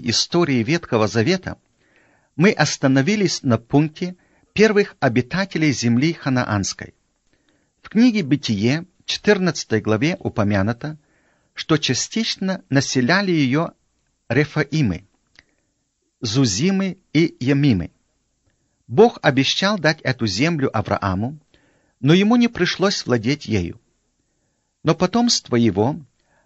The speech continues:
по велению Божию, получило её во владение. Зузимы жили на равнине восточной, на юг от Васана. Их столица была Гам во время Авраама.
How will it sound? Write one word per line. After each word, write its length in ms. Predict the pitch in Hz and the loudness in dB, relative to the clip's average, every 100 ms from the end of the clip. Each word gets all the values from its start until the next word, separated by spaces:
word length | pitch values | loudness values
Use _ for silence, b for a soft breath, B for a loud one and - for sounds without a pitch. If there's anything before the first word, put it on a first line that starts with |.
| _ _ | _ _
по 100 | 120 | 2
велению 520 | 113 147 220 175 110 | 2 2 2 2 0
Божию, 500 | 90 120 127 151 165 _ b b b | 4 2 2 -2 -6 _ b b b
получило 520 | - 147 156 - 233 | 0 0 0 -2 -2
её 220 | 220 190 | 0 0
во 120 | 175 165 | 0 0
владение. 600 | 139 110 104 85 87 - _ _ _ _ _ _ _ _ _ _ | -2 0 -2 -2 -10 -18 _ _ _ _ _ _ _ _ _ _
Зузимы 600 | 104 135 185 - 254 165 | -2 2 2 2 2 2
жили 420 | 127 214 196 160 - | 0 0 0 -2 0
на 160 | 127 | 0
равнине 420 | 135 120 170 208 160 | 2 0 0 0 0
восточной, 760 | 113 - - 101 - - 135 - | 0 -2 -2 -2 -2 -6 -8 -4
на 100 | 113 | 0
юг 380 | 110 147 196 - | 2 0 -2 -6
от 220 | - 123 - | -4 -4 -4
Васана. 640 | 104 135 147 147 98 78 - _ _ _ _ _ _ _ _ - | -4 -4 -2 -4 -4 -6 -18 _ _ _ _ _ _ _ _ -4
Их 160 | 226 | -2
столица 560 | - - 151 196 - 151 | -2 0 0 0 -2 -4
была 300 | 113 135 120 | 0 0 -2
Гам 420 | 104 113 80 - _ _ _ b b _ | -2 -2 -2 -10 _ _ _ b b _
во 160 | 110 | 0
время 420 | 101 123 151 156 - | 2 2 2 -2 -4
Авраама. 640 | 120 113 113 113 104 107 | -2 0 0 0 -2 -4